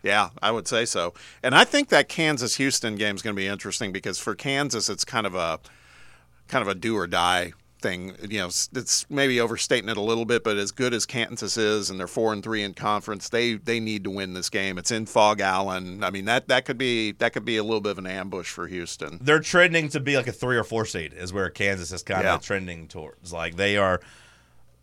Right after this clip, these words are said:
Speaker 2: a long way away from being a one seed.
Speaker 1: Right.
Speaker 2: Can they hold on to a two seed? I don't know, but they're trending towards a three or a four, which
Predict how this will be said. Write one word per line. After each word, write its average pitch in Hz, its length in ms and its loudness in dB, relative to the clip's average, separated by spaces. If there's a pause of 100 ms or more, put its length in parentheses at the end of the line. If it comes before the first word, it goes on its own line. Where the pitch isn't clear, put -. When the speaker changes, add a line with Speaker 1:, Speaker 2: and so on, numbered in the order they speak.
(760)
Speaker 2:
a 117 60 6
long 135 480 10
way 139 140 6
away 120 320 6
from 113 180 -8
being 107 140 -2
a 95 60 -4
one 98 260 0
seed. 76 360 -8 (160)
Speaker 1:
Right. 104 320 4 (400)
Speaker 2:
Can 131 140 4
they 117 80 6
hold 131 220 8
on 131 120 6
to 120 80 2
a 110 60 2
two 143 220 0
seed? 131 280 0 (120)
I 123 80 6
don't 120 100 4
know, 110 180 4
but 87 140 -8
they're 98 100 0
trending 127 460 0
towards 113 300 -2
a 101 80 -4
three 117 260 -4
or 98 140 0
a 87 60 -2
four, 107 340 -2
which 95 360 -2